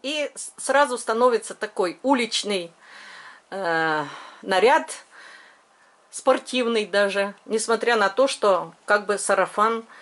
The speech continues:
ну, не относится к нарядным изделиям, но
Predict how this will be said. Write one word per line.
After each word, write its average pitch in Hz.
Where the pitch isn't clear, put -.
ну, 226
не 214
относится 311
к 311
нарядным 269
изделиям, 233
но 311